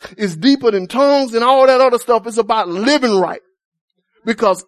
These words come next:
if I walk in the Spirit, I will not fulfill the lust of the flesh, and that's a promise. But I'm sitting over here with this other camp. I'm saved,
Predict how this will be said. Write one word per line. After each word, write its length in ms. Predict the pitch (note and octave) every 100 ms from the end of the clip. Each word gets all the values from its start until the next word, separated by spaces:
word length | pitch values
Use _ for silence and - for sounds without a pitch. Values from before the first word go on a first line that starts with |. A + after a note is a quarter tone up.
| C4+
if 260 | D#4 D4+
I 140 | C#4+ C4
walk 320 | C4 B3+ B3+
in 80 | A#3
the 80 |
Spirit, 360 | A3+ - B3+ A#3+
I 120 | G3
will 380 | D#3+ E3+ C#4+ C#4
not 260 | B3 A#3 G#3
fulfill 340 | G#3 A#3 A3+
the 80 | G#3
lust 280 | G#3+ G#3 G#3
of 80 |
the 60 | G3
flesh, 280 | G3 G#3 F#3+
and 100 | F#3
that's 140 | F#3
a 40 | F3+
promise. 460 | G#3 F#3 G2 - _ _ _ _ _ _ _ _
But 180 | D#3+ G3+
I'm 80 | G#3
sitting 240 | C4 B3+
over 180 | A#3+ A3+
here 100 | A3+
with 100 | G#3+
this 120 | G#3
other 180 | A3 G#3+
camp. 280 | - G3+ E3+
I'm 120 | D#3+
saved, 420 | - G#3 G#3+ G#3